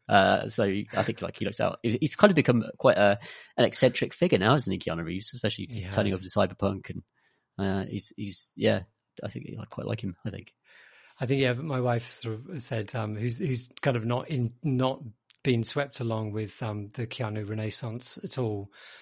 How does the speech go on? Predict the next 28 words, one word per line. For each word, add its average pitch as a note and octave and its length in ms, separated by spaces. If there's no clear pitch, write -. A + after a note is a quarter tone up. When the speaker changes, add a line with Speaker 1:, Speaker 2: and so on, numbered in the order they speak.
Speaker 2:
as A2+ 160
marked A2 380
by, G#2+ 300
um, A2 260
his A2 260
appearance A2+ 460
at D#3 120
that, C#3+ 180
that - 140
Cyberpunk, G#2 680
um, G2+ 240
sort F3+ 260
of C3 60
expo A#2+ 560
at, - 120
on G#2+ 340
the A2+ 100
Sony B2 460
stage B2 460
or A2+ 80
whatever G#2+ 280
it A#2+ 80
was, G#2+ 140
Speaker 1:
Yeah, F#2+ 300
Speaker 2:
whatever G#2 120
Speaker 1:
yeah. F#2 160
Speaker 2:
it F#2 100
was. G#2+ 200